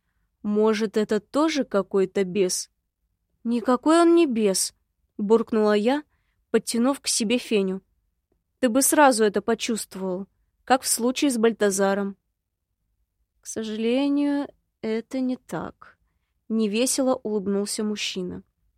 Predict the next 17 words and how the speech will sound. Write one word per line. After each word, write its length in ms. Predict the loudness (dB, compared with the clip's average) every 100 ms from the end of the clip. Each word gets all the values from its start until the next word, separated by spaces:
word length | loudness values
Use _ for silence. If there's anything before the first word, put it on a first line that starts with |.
| _ _ _ _ _ _ _ _
«Из-за 240 | -6 -2 2
того, 240 | 4 4
что 260 | 2 -2 -6
ты 300 | -2 -2 0
сбила 400 | -2 2 4 4
настройки 640 | 2 -2 2 2 2 2
моего 360 | 2 4 4
портала, 720 | 2 2 -2 -4 -4 -2 -6 -8 _ _ _ -6
мы 360 | 0 4 4
угодили 420 | 6 4 4 4 4
в 100 | 0
зону, 420 | -2 0 2 0
где 200 | -2 -2
не 200 | -2 -2
действует 500 | -2 -2 -2 -6 -2
никакая 600 | -4 -2 -2 2 2 2
магия. 600 | 0 -2 -2 -6 -8